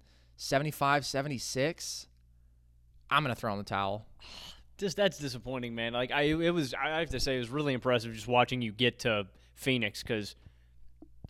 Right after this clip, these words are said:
Speaker 2: who the hell just knows who played in the nineteen seventy-six finals?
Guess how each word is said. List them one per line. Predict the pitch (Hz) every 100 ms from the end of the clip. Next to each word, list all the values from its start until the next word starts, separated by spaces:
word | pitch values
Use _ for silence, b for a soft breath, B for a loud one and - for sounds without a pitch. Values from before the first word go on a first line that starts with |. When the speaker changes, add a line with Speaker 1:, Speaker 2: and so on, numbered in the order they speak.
| -
Speaker 2:
who | 170
the | 143
hell | 135
just | 120 123
knows | 120 131 120
who | 127
played | 123 123 131 120
in |
the | 113
nineteen | 123 135 131 120
seventy-six | 131 127 127 117 123
finals? | - 123 123 107 92